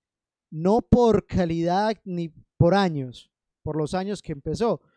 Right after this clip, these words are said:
En tres años, la liga femenina ha construido muchas cosas, demasiadas cosas,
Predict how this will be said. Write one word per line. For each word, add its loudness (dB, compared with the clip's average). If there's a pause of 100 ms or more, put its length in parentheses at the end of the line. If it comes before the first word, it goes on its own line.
(440)
En -2
tres -2
años, -2
la -4
liga -6
femenina -8
ha -10
construido -2
muchas -6
cosas, -6 (420)
demasiadas -2
cosas, -2